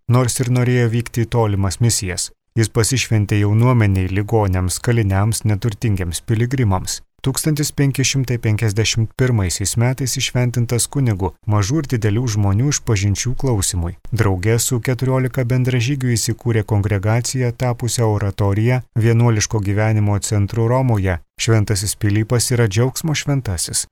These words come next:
Džiaugsmas jam yra meilės vaisius ir kelias vedantis į meilę. Taip pat šiandien minimas palaimintasis Izidorius N G Kolat. Izidorius buvo kaimietis, kaip ir jo globėjas ispanas. Du tūkstančiai keturioliktais metais,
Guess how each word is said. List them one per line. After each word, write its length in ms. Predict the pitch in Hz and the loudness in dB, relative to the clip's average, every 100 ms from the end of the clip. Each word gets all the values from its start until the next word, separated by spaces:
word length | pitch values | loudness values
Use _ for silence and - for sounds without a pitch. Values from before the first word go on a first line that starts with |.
| - | -6
Džiaugsmas 640 | 104 127 143 170 160 - | 0 0 0 -2 0 0
jam 160 | 120 110 | 2 2
yra 240 | 98 123 | 2 2
meilės 560 | 123 113 127 110 92 - | 2 2 2 2 0 0
vaisius 480 | 104 123 - 113 110 | -2 -2 -2 -2 -2
ir 80 | |
kelias 480 | 101 131 131 101 - | -4 -2 0 0 -2
vedantis 560 | 107 104 113 110 120 - | 0 0 0 -2 -2 0
į 80 | 135 | 0
meilę. 320 | 127 90 87 87 _ - | 2 0 -2 -6 _ -4
Taip 160 | 98 120 | -2 0
pat 160 | 107 | 0
šiandien 400 | - 139 147 143 | 0 0 2 2
minimas 480 | 139 135 131 127 113 | 2 2 2 0 -2
palaimintasis 880 | 147 143 123 117 110 113 98 113 - | -2 0 2 2 2 0 -2 -4 -4
Izidorius 640 | 135 101 98 101 98 - | -2 0 0 0 0 -2
N 240 | - 98 95 | 0 2 2
G 160 | 95 87 | 0 -2
Kolat. 540 | - 101 110 101 - _ | 0 0 0 -2 -6 _
Izidorius 560 | 113 101 113 110 104 95 | 0 2 2 2 0 -2
buvo 240 | 104 98 | -2 -2
kaimietis, 640 | 95 104 101 139 127 95 - | -2 0 0 0 0 -4 -4
kaip 240 | 104 95 | -6 -4
ir 140 | 113 123 | -2 -2
jo 100 | 120 | 0
globėjas 480 | 123 117 127 113 120 | -2 0 -2 -2 -4
ispanas. 540 | - 127 95 78 - - _ - | -4 -2 -2 -4 -8 -10 _ -6
Du 80 | 110 | -4
tūkstančiai 400 | 139 131 139 117 | -4 -2 -2 -2
keturioliktais 800 | 107 110 117 107 98 - - - | -2 -2 0 0 0 -4 -8 -4
metais, 380 | 107 131 143 131 | 0 0 0 -2